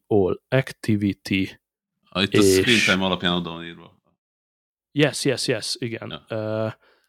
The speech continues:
Speaker 2: Remélem, hogy nem az
Speaker 1: total
Speaker 2: enyémet fogjuk, mert az nyolc óra huszonöt perc lenne.
Speaker 1: A totális, ö, screen time-om hétfő, kedd, szerda, csütörtök, péntek, négy nap, egy óra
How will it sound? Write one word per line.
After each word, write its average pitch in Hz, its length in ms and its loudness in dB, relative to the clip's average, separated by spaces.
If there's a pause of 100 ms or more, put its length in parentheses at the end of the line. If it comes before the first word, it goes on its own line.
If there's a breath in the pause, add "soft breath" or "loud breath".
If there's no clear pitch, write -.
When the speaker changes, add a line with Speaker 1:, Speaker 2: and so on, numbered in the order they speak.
Speaker 2:
Remélem, 101 280 6
hogy 95 100 2
nem 95 100 4
az 92 120 2
Speaker 1:
total 107 280 -6
Speaker 2:
enyémet 87 440 0
fogjuk, 95 320 0
mert 85 140 0
az 85 160 0
nyolc 82 300 -4
óra 78 120 -4
huszonöt 80 400 -4
perc - 320 -6
lenne. 92 300 -6 (500 loud breath)
Speaker 1:
A 110 380 -2 (300)
totális, 107 1160 -2
ö, 107 160 -4
screen 110 880 -4
time-om 120 640 4
hétfő, - 360 0
kedd, - 140 -2
szerda, - 280 -4
csütörtök, - 460 -6
péntek, 117 380 -4
négy 107 400 -2
nap, 139 360 0 (400 soft breath)
egy 110 480 -2 (140)
óra 123 560 4